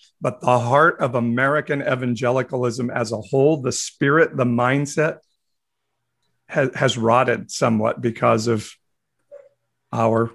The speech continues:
partnership with some really dark and, and not good things, and maybe even our partnership with some good things that have, that have become rotten in the basket. And that's what we have to call out, because I think it has to change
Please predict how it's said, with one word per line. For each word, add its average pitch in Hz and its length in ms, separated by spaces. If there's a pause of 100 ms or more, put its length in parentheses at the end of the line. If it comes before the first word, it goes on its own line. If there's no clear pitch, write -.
(200)
partnership - 680
with 117 140
some 110 260
really 117 280
dark 113 380 (520)
and, 110 340
and 117 180
not 117 300
good 110 320
things, 113 500
and 156 160
maybe 202 220
even 160 180
our 143 80
partnership 156 560
with 139 120
some 123 200
good 135 280
things 110 260
that 117 140
have, 113 120 (440)
that 120 120
have 110 220
become 123 500
rotten 113 520 (120)
in 123 120
the 110 60
basket. 113 540
And 110 320 (400)
that's 127 600 (340)
what 139 140
we 135 100
have 143 140
to - 60
call 156 180
out, 185 180
because 131 560
I 135 60
think 131 240
it 131 80
has 120 320
to 131 100
change 131 800